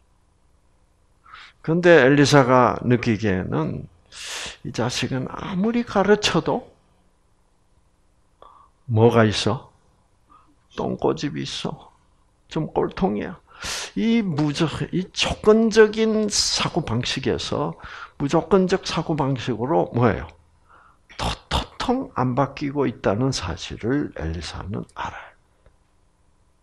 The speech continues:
그래서 이제 나만 장군을 보내놓고, 어, 보내놨는데, 예. 좀 있다가 엘리사가 뭐예요?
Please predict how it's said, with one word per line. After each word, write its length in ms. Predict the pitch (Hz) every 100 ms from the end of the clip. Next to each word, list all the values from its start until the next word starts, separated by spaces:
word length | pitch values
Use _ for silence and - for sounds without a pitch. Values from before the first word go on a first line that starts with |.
| _ _ _ _ _ - - -
그래서 220 | - 185 196
이제 240 | 180 185
나만 480 | 127 123 131 147 139
장군을 580 | 101 98 113 131 127 -
보내놓고, 960 | 87 110 107 76 73 - - - - _ _ _ _ _ _ _
어, 420 | 90 78 62 - _ _ _ _ _ _ _ _ _ _ _ _ _ _ _ -
보내놨는데, 960 | 104 123 117 82 90 101 113 135 160 - - _ _ _ _ -
예. 160 | 98 110 _ _ _ _ _ _ _ _ _ _ - - - _
좀 240 | - 175 175
있다가 400 | 170 170 170 120
엘리사가 640 | 147 143 151 120 135 127
뭐예요? 440 | 113 117 90 71